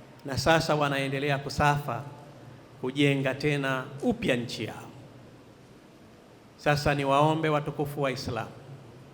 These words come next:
na wananchi wote kwa ujumla mnaotusikiliza, kila mmoja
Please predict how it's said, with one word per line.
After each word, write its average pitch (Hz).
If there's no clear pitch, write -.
na 135
wananchi 160
wote 220
kwa 180
ujumla 151
mnaotusikiliza, 135
kila 180
mmoja 170